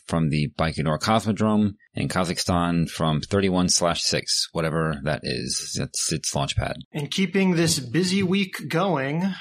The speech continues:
Speaker 2: we have isro launching a G S L V Mark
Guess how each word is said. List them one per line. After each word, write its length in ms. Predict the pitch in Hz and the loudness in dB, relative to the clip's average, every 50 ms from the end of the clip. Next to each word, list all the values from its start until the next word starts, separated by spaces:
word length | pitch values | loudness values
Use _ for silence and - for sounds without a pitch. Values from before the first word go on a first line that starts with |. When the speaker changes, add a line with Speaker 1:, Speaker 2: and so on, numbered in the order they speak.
| - | -8
Speaker 2:
we 300 | - 131 123 139 151 151 | -8 -4 -2 0 2 2
have 500 | 147 135 143 156 160 156 156 151 147 139 - - | 0 0 0 0 0 0 0 0 -2 -4 -6 -2
isro 720 | 151 190 226 214 185 165 151 135 127 123 117 117 117 123 117 | 0 0 2 2 2 2 2 2 2 0 -2 -4 -6 -8 -6
launching 600 | 143 135 131 143 151 147 - - 165 160 156 156 | -6 -2 -2 -2 -2 -2 -2 0 0 0 0 -2
a 420 | - 151 147 147 143 147 147 143 - - 151 | -2 -2 -2 0 0 0 -2 -2 -4 -10 -6
G 200 | 120 - - 220 | -4 -2 0 0
S 200 | 247 240 240 - | 0 0 0 0
L 220 | - 190 202 190 160 | 0 0 0 0 0
V 240 | 156 180 185 180 170 | 0 0 2 2 2
Mark 360 | 147 147 165 170 165 170 | 2 2 2 0 0 -2